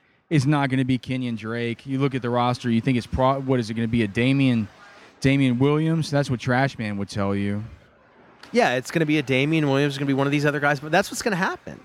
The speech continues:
Speaker 2: I think, here's the thing, and Drake also is not a
Speaker 1: Who
Speaker 2: guy
Speaker 1: did
Speaker 2: who
Speaker 1: they, who did they draft? We've had this conversation on this podcast. It seems like
Speaker 2: Elijah
Speaker 1: there's a
Speaker 2: is not an Elijah McGuire. I think that was, I'll have to look that up.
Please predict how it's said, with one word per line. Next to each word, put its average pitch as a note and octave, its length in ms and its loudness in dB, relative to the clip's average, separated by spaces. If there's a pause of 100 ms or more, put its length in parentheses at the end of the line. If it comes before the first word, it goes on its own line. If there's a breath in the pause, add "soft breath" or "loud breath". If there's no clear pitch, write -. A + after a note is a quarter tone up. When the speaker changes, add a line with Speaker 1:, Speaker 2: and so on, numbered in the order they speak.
(220 loud breath)
Speaker 2:
I F3+ 140 2
think, A#3+ 260 -2
here's A3+ 200 0
the A3+ 60 -2
thing, D#3+ 300 0
and D#3+ 140 0
Drake G#3+ 300 2
also F#3+ 400 0
is D3 120 -2
not E3 160 2
a D3+ 40 2
Speaker 1:
Who D#3+ 100 4
Speaker 2:
guy B3+ 140 4
Speaker 1:
did - 40 0
Speaker 2:
who F3+ 280 0
Speaker 1:
they, F#3+ 60 -4
who E3 80 4
did A#3 100 0
they F#3+ 120 2
draft? A#2 680 -2 (960)
We've G#3+ 140 4
had F#3+ 180 2
this D3 160 -4
conversation A#2+ 580 0
on A2+ 80 0
this A2 120 -2
podcast. G#2+ 640 -2
It C3 40 -2
seems - 40 0
like C3+ 60 4
Speaker 2:
Elijah C#3+ 240 4
Speaker 1:
there's C#3 140 -4
a C#3 40 -4
Speaker 2:
is C#3 160 -2
not D#3 200 2
an C#3 80 -2
Elijah B2 420 0
McGuire. A#2 600 2
I A2+ 60 2
think C#3 240 -4
that B2+ 160 0
was, G#2+ 420 -2
I'll C#3 80 0
have C#3+ 160 2
to A#2+ 80 -10
look A2+ 240 -6
that G#2+ 240 -4
up. G2 240 -4